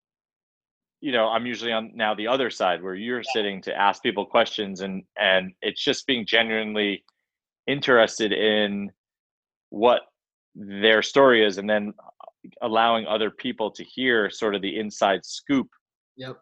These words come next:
Speaker 1: of, you know, how did you start? How do you become the best, the best of what you do? How, how does that happen? You didn't just get born into this, right? So, like, what was it?
Speaker 2: For sure.
Speaker 1: And I could talk for fifty hours straight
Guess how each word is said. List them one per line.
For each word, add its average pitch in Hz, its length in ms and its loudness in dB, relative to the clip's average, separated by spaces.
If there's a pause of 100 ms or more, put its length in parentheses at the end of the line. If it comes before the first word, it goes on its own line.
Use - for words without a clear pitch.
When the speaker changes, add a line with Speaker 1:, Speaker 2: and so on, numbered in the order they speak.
(160)
Speaker 1:
of, 101 360 4 (960)
you 104 60 -6
know, 92 80 -4
how 87 120 -4
did 90 160 -8
you 101 80 -10
start? 92 280 -4
How 92 120 0
do 98 60 -6
you 101 120 -6
become 101 520 -2 (260)
the 87 80 -10
best, - 440 -6
the 92 100 -6
best - 340 -2
of 90 160 -6
what 95 180 0
you 95 140 -4
do? 131 240 4
How, 101 200 4
how 104 120 4
does 95 140 -6
that 95 120 -2
happen? 113 300 -2 (600)
You 98 200 -2
didn't 90 100 -8
just 82 140 -8
get 85 160 -6
born 113 260 2
into 87 220 -4
this, 92 260 -2
right? 113 300 2
So, 101 160 0
like, 92 180 0
what 95 200 0
was 123 240 2
it? - 100 -18 (500)
Speaker 2:
For 123 100 -14
sure. 120 360 -8
Speaker 1:
And 107 100 4
I 113 80 6
could 110 220 -2
talk 117 320 4
for 113 320 0 (160)
fifty 139 380 0
hours 113 340 2
straight 147 460 -4